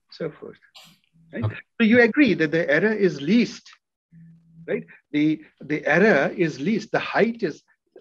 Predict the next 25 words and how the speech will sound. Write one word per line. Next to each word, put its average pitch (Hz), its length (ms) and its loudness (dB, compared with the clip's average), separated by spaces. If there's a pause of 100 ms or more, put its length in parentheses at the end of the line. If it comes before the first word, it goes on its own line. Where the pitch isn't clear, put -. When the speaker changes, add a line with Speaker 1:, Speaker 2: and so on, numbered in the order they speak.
(160)
Speaker 1:
of 135 200 -4
these 185 360 -4 (240)
points 151 540 -4 (240)
is 156 260 -4
much 175 400 -2
less 135 640 -6 (600)
than 135 580 -2
in 165 140 -4
the 139 80 0
parabola, 131 800 0 (560)
all 147 260 4
of 135 120 0
these 135 240 -2
things. 147 460 -6 (340)
Speaker 2:
Okay. 113 140 -6
Speaker 1:
You 185 160 -2
literally 262 360 2
see 247 180 2
these 185 220 4
bands, 117 580 -2
right? 123 200 -4 (200)
So 165 360 4
this 160 340 0
could - 260 -2
be, 135 280 -2